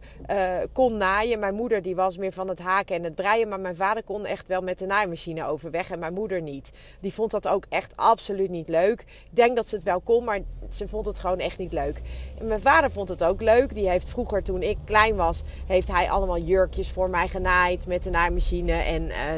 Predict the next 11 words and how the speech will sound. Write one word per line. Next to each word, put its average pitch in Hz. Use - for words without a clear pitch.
nou 175
ja, 139
allemaal, 180
ehm, 170
ja, 214
allemaal 214
kleding 247
eigenlijk 202
voor -
mij 196
gemaakt. 185